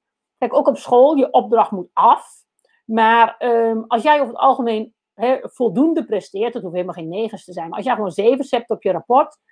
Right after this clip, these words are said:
dan laat de leraar jou op het algemeen redelijk je gang gaan. Ik spreek uit eigen ervaring. Hè, en dan, ehm, kun je dus ook bijvoorbeeld aangeven aan anderen. Hè, op het moment dat jij jouw eigen energie goed snapt en voelt, kun je die ook communiceren naar anderen.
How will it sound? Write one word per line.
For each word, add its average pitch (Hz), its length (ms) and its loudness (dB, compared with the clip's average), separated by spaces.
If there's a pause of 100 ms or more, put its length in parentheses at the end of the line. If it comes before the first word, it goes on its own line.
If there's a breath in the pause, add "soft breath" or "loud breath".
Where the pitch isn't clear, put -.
(340)
dan 214 120 2
laat 240 180 4
de 233 80 0
leraar 226 420 6
jou 214 180 2
op 202 60 -10
het - 100 -20
algemeen 185 360 -2
redelijk 208 360 0
je 190 60 -10
gang 175 260 -12
gaan. - 300 -20
Ik 214 120 -20
spreek 269 360 -2
uit 226 160 -2
eigen 180 320 -4
ervaring. 160 380 -8 (1000)
Hè, 302 180 4 (280)
en 269 300 -2
dan, 277 420 2
ehm, 247 600 -4 (420)
kun 339 160 -2
je 320 100 0
dus 269 120 -2
ook 247 120 -2
bijvoorbeeld 233 340 -6 (120)
aangeven 262 580 -2
aan 196 100 -4
anderen. 180 500 -4 (100)
Hè, 220 100 -4
op - 60 -4
het 269 80 0
moment 269 220 0
dat 196 180 -2
jij 269 200 4
jouw 311 120 4
eigen 277 260 0
energie 226 300 -2
goed - 180 -10
snapt 240 260 -4
en 180 100 -8
voelt, 262 320 -6
kun 277 140 -4
je 254 80 0
die 254 100 -2
ook 254 100 -6
communiceren 240 600 0
naar 180 100 -4
anderen. 190 400 0